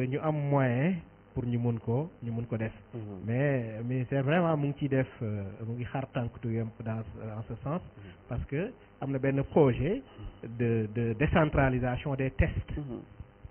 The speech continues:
Speaker 1: Et am na ay appareils yu ñuy wax ay Gen Expert, n'est-ce pas, dans la région. Hein, on a choisi trois biologistes, hein, et dont je, je fais partie. Il y a également un biologiste de, de, de Nioro et un autre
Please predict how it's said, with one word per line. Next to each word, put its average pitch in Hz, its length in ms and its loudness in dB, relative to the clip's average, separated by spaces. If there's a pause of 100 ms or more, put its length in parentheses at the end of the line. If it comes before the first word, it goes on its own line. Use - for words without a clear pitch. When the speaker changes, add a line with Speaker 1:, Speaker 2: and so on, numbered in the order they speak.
Speaker 1:
Et 120 760 -2 (320)
am 123 200 -6
na 117 220 -6
ay 117 220 -6
appareils 123 380 0
yu 123 60 0
ñuy 123 80 0
wax 113 140 -2
ay 110 180 -4
Gen 160 160 0
Expert, 123 520 -6 (300)
n'est-ce 110 200 -8
pas, 123 160 -4
dans 131 160 0
la 120 160 0
région. 127 540 -4 (540)
Hein, 110 140 -8 (300)
on 120 80 -6
a 123 140 -4
choisi 117 420 0
trois 147 360 0 (120)
biologistes, 110 500 -6 (260)
hein, 135 180 -6 (380)
et 107 120 -10 (200)
dont 117 140 -8
je, - 300 -14
je 101 400 -14
fais 117 100 -8
partie. 135 640 -10
Il 131 60 -10
y 113 40 -8
a 107 140 -8
également 110 300 -8
un 110 140 -6
biologiste 113 360 -8 (100)
de, 98 80 -10 (640)
de, 107 100 -10 (160)
de 104 100 -10 (100)
Nioro 107 360 -10
et 110 80 -6
un 113 160 -2
autre 123 120 -4